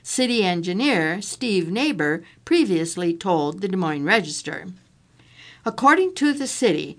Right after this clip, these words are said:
here's what's included in the reconstruction. Full pavement reconstruction of four lanes with eleven-foot wide lanes, new curbs and gutters,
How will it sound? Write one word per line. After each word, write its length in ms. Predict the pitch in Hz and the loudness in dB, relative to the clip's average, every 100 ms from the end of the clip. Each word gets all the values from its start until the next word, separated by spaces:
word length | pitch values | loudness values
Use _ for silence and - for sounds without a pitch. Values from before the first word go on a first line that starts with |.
| - - | -20 -6
here's 520 | 254 240 247 226 - | 2 4 4 0 0
what's 280 | 170 170 226 | 0 0 -2
included 640 | 240 285 349 240 147 147 | -2 2 2 2 0 -2
in 200 | 190 196 | -2 0
the 100 | 202 | 0
reconstruction. 1160 | 170 160 151 185 185 269 262 - 165 147 160 156 _ _ - - - | 0 0 -2 -4 -2 0 0 -2 -6 -6 -10 -14 _ _ -20 -20 -20
Full 540 | - - 247 262 302 339 | -14 -2 6 6 6 4
pavement 680 | 339 269 262 247 262 254 - | 0 2 2 2 0 0 -2
reconstruction 960 | 233 233 240 226 - 175 170 - 180 | -4 -4 -6 -6 2 2 2 -4 -4
of 200 | - 165 | -2 -4
four 380 | - - 220 262 | -4 -2 2 2
lanes 560 | 262 226 160 143 143 - _ | 2 0 0 -4 -10 -14 _
with 220 | 202 185 180 | -2 0 0
eleven-foot 800 | 165 175 233 311 294 269 262 208 | 0 4 4 2 0 0 0 0
wide 360 | 220 214 220 | 4 4 2
lanes, 520 | 190 165 151 165 - - - | 0 0 -2 -4 -8 -18 -10
new 300 | - 190 269 | 0 2 2
curbs 600 | 285 262 220 208 202 - - | 2 2 4 2 0 -8 -6
and 320 | 180 190 269 | 0 0 0
gutters, 520 | 277 202 156 165 170 | 2 2 2 0 -2